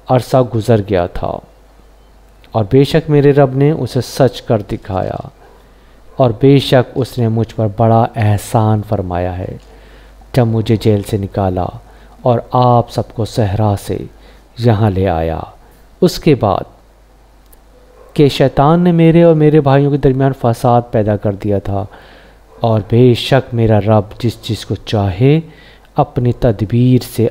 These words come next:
आसान फरमा दे, बेशक वही खूब जानने वाला, बड़ी हिकमत वाला है। ए मेरे रब, बेशक तूने मुझे सल्तनत अता फरमाई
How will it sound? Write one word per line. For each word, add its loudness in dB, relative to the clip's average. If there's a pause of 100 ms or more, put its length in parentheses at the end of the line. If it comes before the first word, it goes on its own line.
आसान -2
फरमा -4
दे, -8 (600)
बेशक 2 (120)
वही -2 (320)
खूब 2
जानने 0
वाला, -4 (380)
बड़ी 2
हिकमत -8
वाला -4
है। -8 (1200)
ए 6
मेरे 6
रब, 2 (520)
बेशक 4
तूने 2
मुझे 2
सल्तनत -2
अता 0
फरमाई 0